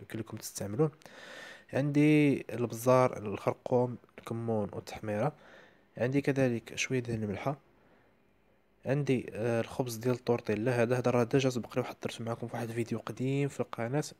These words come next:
عندي هنا الكفته، عندي البصله، وعندي الكفته ديال لادان. الكفته ديال لادان خمسمية غرام، والكفته ديال اللحم، آه، أربعمية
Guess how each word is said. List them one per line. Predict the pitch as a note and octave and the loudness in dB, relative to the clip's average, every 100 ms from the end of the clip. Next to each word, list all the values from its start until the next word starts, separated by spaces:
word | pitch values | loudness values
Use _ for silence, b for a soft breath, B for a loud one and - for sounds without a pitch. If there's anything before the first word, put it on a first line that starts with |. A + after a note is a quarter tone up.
| _ _ B B B B B B B B B | _ _ B B B B B B B B B
عندي | B2+ C#3 | 0 4
هنا | C#3 C3+ | 4 4
الكفته، | B2 - - - D3 - _ - | 2 -4 -2 2 2 0 _ -12
عندي | A#2+ C3+ | -4 0
البصله، | B2 G#2+ - C#3+ D#3+ - _ - | 0 0 -4 -2 -2 -4 _ -14
وعندي | - C3 | -6 -6
الكفته | C3+ - C3+ | -6 -4 -2
ديال | B2+ A#2+ | 0 0
لادان. | A2 G#2 | 0 0
الكفته | - - - B2+ | -6 -10 -2 2
ديال | B2 | 2
لادان | B2 B2 | 0 -2
خمسمية | - B2 A#2+ B2 A#2 - | -4 -6 -4 -4 -4 -2
غرام، | A#2 C#3+ F#2 | 0 0 -2
والكفته | B2 A#2+ A#2 - - - A#2+ | -2 0 -2 -4 -6 0 2
ديال | A#2 A#2 | 4 2
اللحم، | A2 - D3 C#3+ | 0 -2 -2 0
آه، | B2+ A#2+ A#2 A2+ - | 0 0 0 -2 -4
أربعمية | - G#2 G#2+ A2+ C3 | -4 -2 -2 0 0